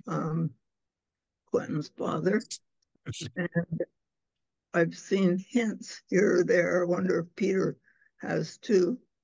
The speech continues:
of other, um, relationships she had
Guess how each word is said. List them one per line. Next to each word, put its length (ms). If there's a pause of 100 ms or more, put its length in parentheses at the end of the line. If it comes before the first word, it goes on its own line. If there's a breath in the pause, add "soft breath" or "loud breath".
(220)
of 260
other, 540 (800)
um, 440 (140)
relationships 800
she 200
had 340